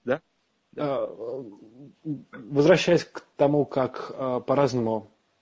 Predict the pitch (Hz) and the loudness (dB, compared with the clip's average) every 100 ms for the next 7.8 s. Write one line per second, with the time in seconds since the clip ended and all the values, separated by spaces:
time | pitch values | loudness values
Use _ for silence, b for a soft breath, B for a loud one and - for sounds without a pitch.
0 | _ _ _ - - 127 156 147 120 117 | _ _ _ -10 0 0 2 2 2 2
1 | 131 208 - 147 - 160 156 - 127 B | 2 2 2 0 6 6 6 4 0 B
2 | B B 127 156 139 - 135 120 165 139 | B B 2 4 4 -2 -2 6 8 8
3 | - - _ 131 131 - _ _ 131 120 | 4 -16 _ -10 -10 -12 _ _ -4 0
4 | 156 - 135 120 117 - _ - 120 120 | 2 4 2 2 -4 -14 _ -18 -16 -14
5 | 113 - - 135 127 117 135 147 - - | -16 -18 -14 -12 -8 0 4 4 4 2
6 | 160 - 127 - 120 123 131 131 123 120 | 2 2 -4 0 0 2 2 2 0 0
7 | 123 127 127 123 127 113 110 | 2 4 4 4 2 2 -2